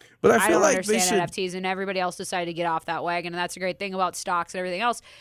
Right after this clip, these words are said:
Speaker 2: These things only exist because we say they do. And
Speaker 1: It
Speaker 2: that's fallen down the way, uh, the drain, too.
Speaker 1: With N F Ts, you're a hundred
Speaker 2: As,
Speaker 1: percent.
Speaker 2: as you were talking about yesterday. The recession, you, this is how you tell there's a recession on the way.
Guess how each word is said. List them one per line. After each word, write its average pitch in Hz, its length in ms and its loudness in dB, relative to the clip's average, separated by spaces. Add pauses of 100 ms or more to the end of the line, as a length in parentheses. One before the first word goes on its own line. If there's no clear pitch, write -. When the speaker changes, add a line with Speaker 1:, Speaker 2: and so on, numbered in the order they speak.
(300)
Speaker 2:
These 415 320 2
things 403 400 0
only 381 400 6
exist 302 500 -2
because 285 320 0
we 339 140 0
say 359 320 2
they 381 180 0
do. 403 520 2 (240)
And 160 80 -2
Speaker 1:
It 185 40 4
Speaker 2:
that's - 160 -2
fallen 160 320 -4
down 160 220 -4
the 160 80 -8
way, 160 240 -8
uh, 175 200 -6
the 175 100 -10
drain, 151 340 -10
too. 135 340 -10
Speaker 1:
With 156 220 6
N 139 180 2
F 131 140 0
Ts, 127 360 2
you're 127 220 2
a 123 100 -2
hundred 131 220 2
Speaker 2:
As, 120 120 -2
Speaker 1:
percent. 131 340 4
Speaker 2:
as 214 60 2
you 226 60 2
were 208 40 0
talking 190 260 0
about 180 120 -2
yesterday. 175 520 -4 (180)
The 196 60 -2
recession, 254 760 0
you, 208 140 -4
this 240 100 -2
is 262 40 -2
how 269 80 4
you 247 100 0
tell 214 200 0
there's 190 220 -4
a 180 60 -8
recession 170 420 -6
on 156 100 -6
the 156 80 -8
way. 120 240 -8